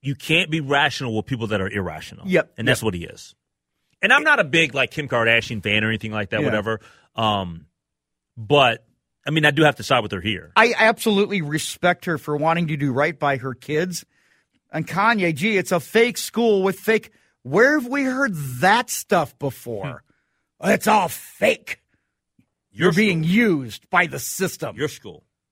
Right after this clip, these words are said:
Speaker 1: What about
Speaker 2: Dude.
Speaker 1: your school?
Speaker 2: Yeah. Get bent, you fraud. So, uh, you want a Travis Kelce story, too?
Speaker 1: Let's do it.
Speaker 2: Okay. Well, Travis Kelce.
Speaker 1: I should wear my Travis Kelce t-shirt
Speaker 2: There
Speaker 1: tomorrow.
Speaker 2: you go. Travis Kelce,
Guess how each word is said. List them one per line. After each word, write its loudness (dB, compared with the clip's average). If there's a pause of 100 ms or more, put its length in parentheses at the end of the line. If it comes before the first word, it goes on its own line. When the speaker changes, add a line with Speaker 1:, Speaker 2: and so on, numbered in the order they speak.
(520)
Speaker 1:
What 2
about 6
Speaker 2:
Dude. -4
Speaker 1:
your -4
school? -20 (100)
Speaker 2:
Yeah. 2 (520)
Get -2
bent, 0
you -8
fraud. -8 (2000)
So, 2
uh, 6
you 0
want 2
a -2
Travis 0
Kelce -2
story, 0
too? -2
Speaker 1:
Let's -4
do 6
it. 0 (140)
Speaker 2:
Okay. 4 (400)
Well, 6
Travis 4
Kelce. 4
Speaker 1:
I 2
should 4
wear 6
my 4
Travis 0
Kelce -2
t-shirt -6
Speaker 2:
There -2
Speaker 1:
tomorrow. 0
Speaker 2:
you -2
go. 4 (600)
Travis 2
Kelce, 2